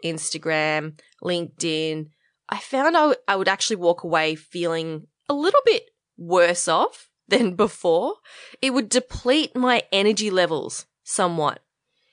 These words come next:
And, you know, there are a couple of reasons for this. You know how everyone on social media tends to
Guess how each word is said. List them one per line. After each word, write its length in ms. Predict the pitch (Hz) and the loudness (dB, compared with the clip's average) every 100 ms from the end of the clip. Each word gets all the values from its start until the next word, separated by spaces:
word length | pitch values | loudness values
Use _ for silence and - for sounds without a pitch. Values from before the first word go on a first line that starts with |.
| _ _ _ | _ _ _
And, 380 | 233 240 247 240 - _ _ | -2 2 2 -2 -8 _ _
you 80 | 247 | 0
know, 120 | 240 | 2
there 160 | 226 277 | 4 4
are 120 | 302 | 2
a 20 | |
couple 300 | 320 277 254 | 0 -2 0
of 100 | 202 | 0
reasons 460 | 151 170 170 180 - | 2 -2 -2 -8 -8
for 100 | 175 | -6
this. 380 | 151 190 - - - - - _ _ | -4 -6 -8 -16 -20 -20 -20 _ _
You 120 | 254 294 | 0 2
know 200 | 403 403 | 4 4
how 260 | 254 - - | 2 0 0
everyone 760 | 208 208 226 226 220 220 220 - _ _ 196 | 0 2 2 4 4 2 -2 -10 _ _ -2
on 120 | 196 | 0
social 300 | 185 175 170 | 0 -2 -2
media 420 | 165 156 143 127 | -2 0 -2 -2
tends 600 | - - 247 262 277 262 | -8 -6 -4 -2 -2 -4
to 320 | - - 226 | -6 -4 -2